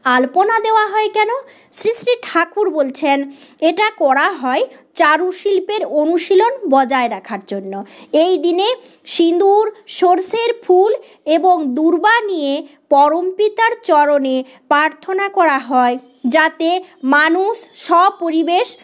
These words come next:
ভালো থাকে। এই দিন গরুকেও খাওয়ায়, নানা রকম পিঠে, পায়েস ও রকমারি খাদ্যদ্রব্যাদি প্রস্তুত করে। রন্ধনটাও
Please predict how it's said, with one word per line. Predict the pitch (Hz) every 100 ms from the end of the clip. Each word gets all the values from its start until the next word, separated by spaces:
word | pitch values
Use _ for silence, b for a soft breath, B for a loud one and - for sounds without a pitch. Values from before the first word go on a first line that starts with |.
| b 233
ভালো | 277 302 277
থাকে। | 254 214 208 226 _ 330
এই | 349 415
দিন | 403 453 311
গরুকেও | 311 359 370 427 508
খাওয়ায়, | - 233 220 190 190 b b b
নানা | 277 311 381 403
রকম | 403 392 392 381
পিঠে, | 381 339 339 381 370
পায়েস | 349 302 320 370 370 - B B
ও | 370
রকমারি | 320 311 370 381 381 392
খাদ্যদ্রব্যাদি | 392 311 285 302 370 339 392 320 349 311 330 330 B B B
প্রস্তুত | 330 311 311 285 262 -
করে। | 214 196 - B B
রন্ধনটাও | 240 294 320 339 415 427 415 392 339